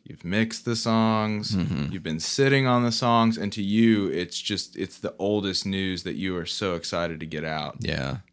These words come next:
Speaker 1: And it's just not that way to a lot of the audience unless you're a, a giant a-, artist.
Speaker 2: Right, yeah. And I feel like that's something, like, if you do, if you are, like, a small indie artist or anything like that, that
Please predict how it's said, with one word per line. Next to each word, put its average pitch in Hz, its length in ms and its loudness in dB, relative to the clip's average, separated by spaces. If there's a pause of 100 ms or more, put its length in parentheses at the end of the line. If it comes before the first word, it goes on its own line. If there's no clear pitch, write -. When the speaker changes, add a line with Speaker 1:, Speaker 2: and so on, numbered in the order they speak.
(140)
Speaker 1:
And 85 680 -2
it's 85 180 -6
just 87 200 -8
not 87 340 -2
that 85 240 -4
way 87 600 0
to 82 640 -4
a 82 80 -6
lot 85 180 -2
of 80 60 -8
the 82 120 -6
audience 120 460 4
unless 98 380 -2
you're 87 200 0
a, 80 60 -4 (280)
a 80 140 -6
giant 76 360 -8
a-, 58 160 -12 (300)
artist. - 340 -8
Speaker 2:
Right, 78 360 2
yeah. 85 380 2
And 127 100 6
I 127 40 6
feel 185 160 6
like 131 120 6
that's 90 220 4
something, 85 400 0
like, 82 160 -4
if - 160 -10
you 87 120 0
do, 90 440 2 (120)
if - 140 -8
you 87 160 0
are, 90 160 2
like, 82 160 -2
a 78 60 -6
small 80 440 -2
indie 82 300 -4
artist 82 320 -6
or - 60 -6
anything 82 320 -4
like 71 160 -8
that, 80 320 -4
that 78 220 -4